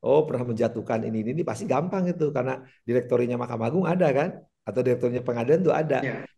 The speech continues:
Speaker 1: Gampang. Jadi yang tiga ini tinggal ditelusuri jej-, apa, jejak lengkap rekamnya,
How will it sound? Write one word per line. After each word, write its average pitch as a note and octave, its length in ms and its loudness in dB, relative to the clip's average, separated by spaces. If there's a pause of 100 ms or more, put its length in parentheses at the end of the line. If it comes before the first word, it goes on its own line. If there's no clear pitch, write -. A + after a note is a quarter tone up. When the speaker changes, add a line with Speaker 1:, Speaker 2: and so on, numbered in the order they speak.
(180)
Speaker 1:
Gampang. E3+ 340 2
Jadi C3+ 160 6
yang E3 140 4
tiga D#3 180 6
ini E3+ 160 4
tinggal D#3 320 4
ditelusuri C#3 480 2
jej-, A#2+ 320 -4
apa, F#3 240 2
jejak B2 320 -2
lengkap A2 480 -4
rekamnya, A#2 720 -2